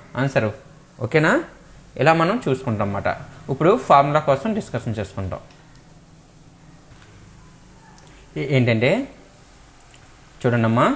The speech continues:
a power of m, a power of m into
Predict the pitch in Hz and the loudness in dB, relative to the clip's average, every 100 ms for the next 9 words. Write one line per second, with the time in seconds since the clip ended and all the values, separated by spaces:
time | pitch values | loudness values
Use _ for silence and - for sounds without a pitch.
0 | - - - - - - - - - - | -4 -18 -20 -20 -20 -20 -18 -18 -18 -20
1 | - - - - - 123 143 - 196 190 | -20 -20 -20 -20 -6 2 4 6 6 6
2 | 202 202 131 117 98 85 - - - - | 4 2 0 0 -2 -6 -16 -20 -20 -20
3 | - - - - - - - - - - | -20 -20 -20 -20 -20 -20 -20 -20 -20 -20
4 | - - - 117 127 143 135 143 170 - | -20 -20 -8 -4 -2 0 2 2 0 -2
5 | 110 101 92 - - - - - 104 95 | -4 -4 -8 -14 -20 -20 -20 -12 -8 -4
6 | 127 | 0